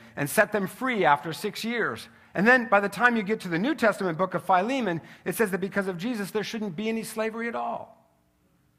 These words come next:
See, if we read Scripture as a whole and not just some isolated verse, a lot of the alleged problems go away.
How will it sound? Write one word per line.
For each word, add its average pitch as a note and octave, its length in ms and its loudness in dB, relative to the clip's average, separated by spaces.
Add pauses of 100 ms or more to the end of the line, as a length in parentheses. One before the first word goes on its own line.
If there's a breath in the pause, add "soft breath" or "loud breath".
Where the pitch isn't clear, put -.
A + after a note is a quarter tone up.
(380)
See, A3+ 300 -2
if F3+ 120 2
we A3 160 0
read A#3 300 0
Scripture A3 380 -2
as E3+ 100 -2
a D#3+ 100 2
whole A3 560 0
and E3 140 -2
not G#3 160 2
just G3+ 160 -6
some F3+ 200 0
isolated F#3 520 0
verse, G3 320 -4 (260 loud breath)
a E3 120 8
lot G3 200 8
of A#3 80 0
the G3 80 2
alleged E3 420 2
problems C3+ 420 0
go B2 140 -6
away. F#2+ 300 -6